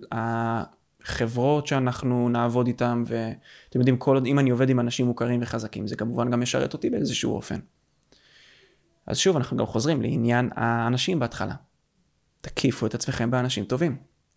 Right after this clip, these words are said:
במיוחד שאתם עצמאים. אני יכול בקלות רבה, אה, ללכת לנישה מאוד, אה,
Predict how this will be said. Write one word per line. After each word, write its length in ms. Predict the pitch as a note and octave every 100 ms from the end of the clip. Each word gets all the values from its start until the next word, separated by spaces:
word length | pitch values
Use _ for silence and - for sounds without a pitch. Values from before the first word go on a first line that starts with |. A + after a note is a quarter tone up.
| -
במיוחד 360 | A2 - B2+
שאתם 240 | C3 C#3 C#3
עצמאים. 460 | C#3 C#3 C#3 C3+ - _ _ - _ _ -
אני 140 | A2
יכול 240 | G#2+ C3
בקלות 560 | B2 B2 B2 A2+ D3 D3+
רבה, 440 | C3 B2 C#3 C#3 C3
אה, 240 | A#2+ A2+ A#2 - - -
ללכת 420 | A#2+ A#2 B2 C3 A#2+
לנישה 680 | A#2 A#2 B2 C3 C#3 B2+
מאוד, 480 | A#2+ A#2 B2 C#3+ C#3
אה, 480 | D3+ C#3+ C#3 C3